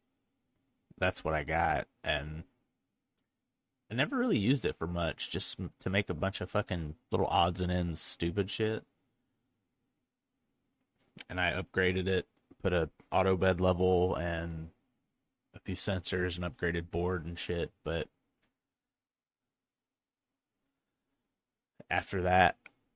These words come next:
I used it, like, maybe twice, and then I moved.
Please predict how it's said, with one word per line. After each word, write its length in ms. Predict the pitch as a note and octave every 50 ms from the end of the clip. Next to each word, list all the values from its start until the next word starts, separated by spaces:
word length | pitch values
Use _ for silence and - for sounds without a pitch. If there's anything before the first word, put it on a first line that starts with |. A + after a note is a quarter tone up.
| _ _ _ _ _ _ _ _ -
I 80 | - G2
used 300 | G#2 G#2 G#2 G2 E2+ -
it, 100 | - -
like, 200 | F#2 G2+ F#2 G2
maybe 240 | G2+ G2+ G2+ G2
twice, 680 | F#2+ - - G2 G2 G2+ G2+ G#2+ G#2+ G2+ - - - - - -
and 100 | A2 A2
then 100 | A2 G#2
I 80 | G2+
moved. 680 | G2+ G#2 G#2+ A#2+ C#3 C3+ A2+ G#2 G#2 G#2+ G#2 - -